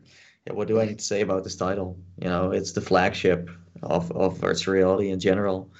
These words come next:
Um, and as you said, like, this one eighty mode is something, uh, fun to look forward to. It, it spices up, uh, Beat Saber, uh, a bit, because if you haven't been playing it for a while, then this is welcome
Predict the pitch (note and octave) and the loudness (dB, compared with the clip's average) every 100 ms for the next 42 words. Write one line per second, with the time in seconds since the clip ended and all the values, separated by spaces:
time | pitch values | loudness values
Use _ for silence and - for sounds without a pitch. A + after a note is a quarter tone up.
0 | - - _ - - F#2 F#2 - G#2 G2+ | -20 -20 _ -14 -10 -6 -4 0 4 4
1 | F2 - G2 F2+ F2 F2 F#2+ F#2+ F#2+ F#2+ | 2 4 4 4 0 -2 0 2 2 2
2 | G2 F2+ F2 F2 E2+ - - - - - | 2 2 2 2 0 -6 -12 -20 -20 -20
3 | - - A2+ A2+ A#2 A2 A2 G#2+ G#2+ A2 | -16 -2 0 2 2 4 4 4 2 2
4 | A#2+ A#2 A#2 A2+ A2 A#2+ A2 G#2+ F#2+ E2+ | 0 0 -4 -6 -2 0 0 0 -2 0
5 | E2+ E2+ - F#2 - A2+ A#2 A2+ A2+ G#2+ | -2 -4 -6 -6 0 2 2 2 2 2
6 | G#2+ G2+ F#2 F2 F#2+ G2 E2+ F2 D#2+ D#2+ | 2 0 0 0 -6 -2 -2 -2 -4 -4
7 | E2+ - D#2+ E2 E2 - E2+ E2+ F2+ E2+ | -6 -6 -4 -2 -4 -6 -8 -6 -4 0
8 | F#2+ F2 F#2 F2+ G2 G#2 G#2+ G#2 F#2+ F#2+ | 0 2 0 2 2 4 0 0 2 4
9 | G2 F#2+ F#2 F2+ F2+ F2+ - - - - | 4 4 2 -2 -2 -6 -12 -16 -18 -18
10 | - - A#2+ B2+ C3+ A#2+ A#2+ B2 F2+ F2 | -20 -4 2 2 4 4 4 4 0 -2